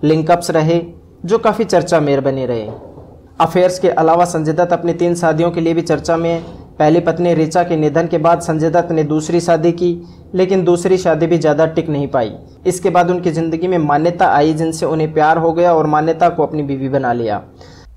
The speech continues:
इकतीस जुलाई दो हज़ार सात को संजय दत्त को गैरकानूनी तरीके से हथियार रखने के आरोप में छः साल की सज़ा सुनाई गई।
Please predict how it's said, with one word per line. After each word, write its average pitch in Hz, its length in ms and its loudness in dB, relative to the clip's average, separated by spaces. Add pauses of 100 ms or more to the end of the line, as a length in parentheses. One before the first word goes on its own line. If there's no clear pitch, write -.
(140)
इकतीस 180 380 -2
जुलाई 170 220 2
दो 175 140 2
हज़ार 165 160 2
सात 175 260 0
को 180 80 -2
संजय 165 300 -4
दत्त 170 180 0
को 160 120 -4
गैरकानूनी 165 580 0
तरीके 160 340 -2
से 170 140 -2
हथियार 156 440 -2
रखने 165 360 -4
के 175 120 0
आरोप 156 440 0
में 170 120 -2
छः 170 200 -4
साल 160 240 -2
की 160 100 -6
सज़ा 151 320 -2
सुनाई 165 300 0
गई। 165 240 0